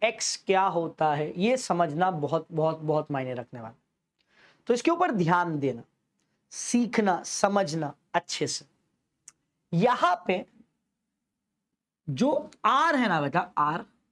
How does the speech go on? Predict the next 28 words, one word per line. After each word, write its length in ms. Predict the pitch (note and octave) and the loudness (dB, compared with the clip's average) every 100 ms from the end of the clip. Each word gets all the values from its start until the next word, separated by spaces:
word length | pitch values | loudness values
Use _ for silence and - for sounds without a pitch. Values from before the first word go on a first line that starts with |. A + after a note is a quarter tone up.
| _ _ _ _ _ _ _ _ _ _ _ _ - | _ _ _ _ _ _ _ _ _ _ _ _ -2
इसको 320 | A3+ - D4+ | -2 2 2
हम 160 | C4 | 4
लोग 260 | B3 B3 G3 | 4 2 4
बोलते 420 | F#3 F#3 G3 F#3+ | 2 2 2 0
हैं 220 | G#3 - | 0 -4
अल्काइल, 640 | - D#3+ D3+ D#3+ D3 C3+ C#3 - _ _ _ _ _ _ _ _ _ _ _ _ _ _ _ | -2 0 0 0 2 0 -4 -10 _ _ _ _ _ _ _ _ _ _ _ _ _ _ _
और 160 | F#3+ G3+ | 0 2
जो 320 | F3+ A#3+ A#3+ - | 2 0 -2 0
X 400 | D4 D4 - - | 0 0 -2 0
है 80 | E3 | 0
ना, 260 | D3 F#3+ - _ _ _ _ _ _ _ _ - | 0 -2 -8 _ _ _ _ _ _ _ _ -4
उसको 320 | F#3 - A3+ | -4 -2 0
हम 240 | G3+ G3+ | 2 2
बोलते 360 | F3 E3+ D3+ E3+ | 2 0 0 0
हैं 140 | E3 | 0
हैलोजन। 560 | F3+ C3+ C3+ C3+ C3 C#3 - _ _ _ _ _ _ _ _ _ _ _ _ _ _ _ _ _ - - - | 0 -2 -4 -4 -4 -8 -10 _ _ _ _ _ _ _ _ _ _ _ _ _ _ _ _ _ -20 -8 0
अब 120 | F#3+ | 4
हैलोजन 340 | G#3+ C#4+ D#4 | 4 4 2
तो 80 | D#4 | 2
आपको 200 | D#4 D#4 | 2 2
मालूम 280 | D4+ C#4+ C#4 | 2 4 2
है, 80 | B3 | 2
कल 140 | A#3+ | 2
ही 60 | B3 | 2
मैंने 160 | B3 | 2
बता 240 | B3 G#3+ G#3+ | 2 2 2
दिया, 200 | G3 G3 - _ _ _ _ _ - - | 0 -2 -4 _ _ _ _ _ -4 2
हैलोजन, 520 | A3+ A3+ A#3 A3+ | 4 4 2 0